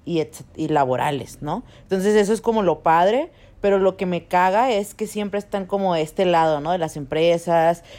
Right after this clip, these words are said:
que hasta Madonna tenía N F Ts, Snoop Dogg y un chorro de cosas, y, y cargaban un sistema, en el caso de los N F Ts, eh, y todas esas cosas, este, sobreexplotaban el sistema que ya es muy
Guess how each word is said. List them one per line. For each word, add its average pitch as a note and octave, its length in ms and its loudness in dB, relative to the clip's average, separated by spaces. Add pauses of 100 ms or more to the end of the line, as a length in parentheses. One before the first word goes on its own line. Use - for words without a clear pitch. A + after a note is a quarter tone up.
(100)
que F3+ 120 2
hasta F3+ 240 -2
Madonna F3+ 580 0
tenía F3 220 -2
N F3 100 -4
F F3+ 160 -4
Ts, E3 540 0
Snoop E3+ 260 -4
Dogg D#3+ 460 2 (200)
y F3+ 100 -4
un F3 100 -2
chorro G3 180 0
de F#3+ 120 2
cosas, F3+ 340 -2
y, G3+ 120 -6 (160)
y F#3 160 -6
cargaban F#3+ 600 2
un A3+ 160 -4
sistema, A3 600 -6 (540)
en E3+ 160 -4
el E3+ 140 -2
caso E3 260 0
de G3+ 80 4
los F3 160 0
N E3+ 140 -4
F F3 140 -8
Ts, - 240 -14 (360)
eh, E3+ 480 2
y D#3+ 80 -4
todas D#3+ 260 -6
esas F3+ 200 -6
cosas, F3 340 -6 (480)
este, G3 460 2
sobreexplotaban G3 880 2
el A#3+ 100 0
sistema G#3 480 -6
que F#3+ 160 -6
ya F3 240 4
es F#3 200 -2
muy F#3+ 420 -4